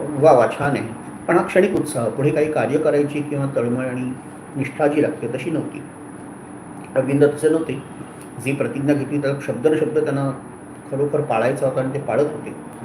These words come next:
आणि सगळ्यांना तसा पाठ देत होते. नेतृत्व, अं, स्वाभाविकपणे त्यांच्याकडे येत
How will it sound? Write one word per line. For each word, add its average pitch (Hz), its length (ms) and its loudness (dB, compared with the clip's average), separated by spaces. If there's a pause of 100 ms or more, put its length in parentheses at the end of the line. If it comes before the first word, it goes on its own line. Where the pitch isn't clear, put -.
(240)
आणि 190 80 -4
सगळ्यांना 185 400 4
तसा 180 140 -2
पाठ 135 300 0
देत 123 140 -4
होते. 123 160 -6
नेतृत्व, 147 460 -4 (840)
अं, 120 500 -2
स्वाभाविकपणे 147 540 -2
त्यांच्याकडे 120 380 -2
येत 110 120 -4